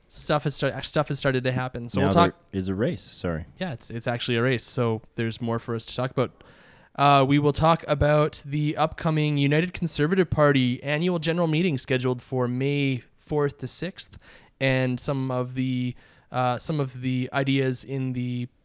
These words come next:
Speaker 1: policy document that was released this week, or d-, draft policy document for ideas or strategic plan for the future of Alberta. And after we talk about the U C P A G M, we will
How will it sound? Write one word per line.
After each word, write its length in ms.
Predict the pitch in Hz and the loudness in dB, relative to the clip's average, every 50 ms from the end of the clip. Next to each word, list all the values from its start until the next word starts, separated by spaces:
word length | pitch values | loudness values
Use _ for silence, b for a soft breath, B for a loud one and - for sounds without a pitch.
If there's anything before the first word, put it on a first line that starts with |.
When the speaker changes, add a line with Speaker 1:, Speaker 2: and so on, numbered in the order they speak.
| _ - | _ -4
Speaker 1:
policy 420 | - 160 151 151 151 143 - 139 | -2 0 0 0 0 0 -2 0
document 560 | 135 131 120 120 - - 131 123 120 117 - | 2 2 0 0 -2 -4 -4 -4 -4 -6 -6
that 180 | - 123 117 104 | -8 -8 -6 -6
was 220 | 120 120 117 120 | -6 -8 -8 -8
released 380 | 123 123 120 120 120 113 - - | -8 -6 -6 -6 -6 -8 -10 -10
this 180 | 117 - - | -10 -8 -6
week, 340 | 127 139 196 247 - - - | -4 -4 -4 -4 -6 -10 -10
or 160 | 139 120 113 | -8 -8 -8
d-, 260 | 110 113 113 123 113 107 110 | -8 -8 -8 -8 -8 -8 -6
draft 380 | 113 123 120 113 113 - - _ _ _ _ _ _ _ _ _ _ _ | -6 -4 -4 -4 -4 -8 -12 _ _ _ _ _ _ _ _ _ _ _
policy 320 | - - 123 120 113 - 127 | -6 -4 -4 -4 -4 -6 -6
document 460 | 120 113 113 113 - 120 117 107 - | -6 -6 -6 -8 -8 -10 -12 -12 -14
for 320 | - - 127 117 113 107 - _ _ _ - | -14 -12 -8 -8 -8 -10 -12 _ _ _ -10
ideas 420 | 123 123 123 120 120 127 139 143 | -10 -8 -8 -6 -6 -6 -4 -4
or 100 | 127 110 b b b | -6 -6 b b b
strategic 520 | - - - 143 - 147 139 131 131 - - | -8 -4 -4 -2 -2 -2 -2 -2 -2 -4 -6
plan 420 | - 131 120 120 120 120 131 131 | -6 -4 -4 -4 -4 -4 -4 -6
for 460 | 123 - - 139 123 123 120 117 117 B B B - | -8 -8 -6 -6 -4 -2 -2 -4 -4 B B B -8
the 80 | - | -8
future 320 | - - 139 131 - 135 127 | -2 0 0 0 0 0 0
of 100 | 123 123 | 0 0
Alberta. 460 | 117 113 117 117 113 117 123 143 147 - - | -2 -2 -2 -2 -2 -2 -2 -4 -6 -6 -4
And 260 | 139 135 135 135 139 | 0 2 4 4 6
after 220 | 156 165 170 - 165 | 6 6 6 6 4
we 60 | 160 | 4
talk 220 | 175 170 170 - | 6 4 4 4
about 280 | 170 160 147 151 - 143 | 4 4 4 4 4 2
the 80 | 143 | 2
U 300 | 135 135 131 139 143 156 | 4 4 4 4 4 2
C 160 | 151 - 175 165 | 2 2 0 0
P 240 | - - 190 185 | 2 2 4 4
A 40 | 185 165 | 4 4
G 160 | 143 143 139 | 4 4 4
M, 160 | 165 202 190 | 4 4 4
we 120 | 143 131 | 4 2
will 560 | 131 127 131 127 127 127 127 127 123 127 123 | 4 4 4 4 4 6 4 4 4 2 0